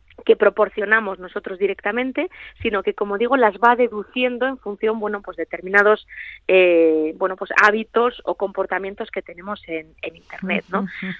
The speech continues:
Speaker 2: ujú.
Speaker 1: Y toda esta información la mete en una coctelera y genera con todos esos datos un perfil de intereses y, eh, que lo utiliza después para mostrarnos anuncios o publicaciones que considera que pueden ser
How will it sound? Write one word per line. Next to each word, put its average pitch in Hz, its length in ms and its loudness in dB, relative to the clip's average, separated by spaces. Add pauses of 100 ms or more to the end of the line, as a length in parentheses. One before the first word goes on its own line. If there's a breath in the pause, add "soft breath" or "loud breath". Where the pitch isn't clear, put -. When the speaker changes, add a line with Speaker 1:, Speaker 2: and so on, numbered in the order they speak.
Speaker 2:
ujú. 196 120 -10
Speaker 1:
Y 226 100 -4
toda 302 200 6
esta 320 140 -2
información 277 720 2
la 165 140 -8
mete 247 260 0
en 294 60 -2
una 294 140 2
coctelera 277 720 -2
y 214 140 -10
genera 262 460 0
con 180 300 -14
todos 233 240 -10
esos 247 220 -12
datos 254 300 -4 (320 loud breath)
un 285 180 0
perfil 254 800 0 (180)
de 185 140 -2
intereses 226 680 -2 (440 loud breath)
y, 202 280 -4 (140)
eh, 170 280 0
que 202 120 4
lo 208 100 6
utiliza 226 400 0
después - 360 -2
para 196 300 4
mostrarnos 247 840 -4
anuncios 247 560 -6
o 220 40 -10
publicaciones 262 720 -4 (680 loud breath)
que 196 180 4
considera 214 760 4
que 233 160 -2
pueden 240 360 0
ser 247 260 -2